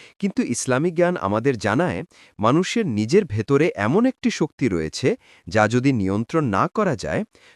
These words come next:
তবে শয়তানের চেয়েও ভয়ঙ্কর হয়ে ওঠে। সেটি হলো নফসে আম্মারা, অর্থাৎ এমন প্রবৃত্তি, যা ক্রমাগত মানুষকে মন্দের দিকে ধাবিত করে। কুরআনে সূরা ইউসুফে আল্লাহ তাআলা ইউসুফ আলাইহিসসালামের মুখ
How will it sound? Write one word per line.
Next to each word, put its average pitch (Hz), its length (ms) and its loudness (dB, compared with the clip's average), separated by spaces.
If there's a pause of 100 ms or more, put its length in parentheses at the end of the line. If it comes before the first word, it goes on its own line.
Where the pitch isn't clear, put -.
তবে 160 160 2
শয়তানের 143 560 0
চেয়েও 151 320 4
ভয়ঙ্কর 202 580 2
হয়ে 156 180 4
ওঠে। 95 360 -2 (480)
সেটি - 280 -4
হলো 107 220 0
নফসে 143 420 -2
আম্মারা, 92 680 0 (400)
অর্থাৎ 110 320 0 (120)
এমন 175 320 4
প্রবৃত্তি, 180 840 0 (340)
যা 151 200 4
ক্রমাগত 214 500 2
মানুষকে 160 460 0
মন্দের 156 420 0
দিকে 208 280 -2
ধাবিত 156 420 0
করে। 69 340 -6 (720)
কুরআনে 185 520 2
সূরা 170 340 0
ইউসুফে 139 640 0 (460)
আল্লাহ 123 340 4
তাআলা 143 260 4
ইউসুফ 123 460 -2
আলাইহিসসালামের 180 800 2
মুখ 151 180 2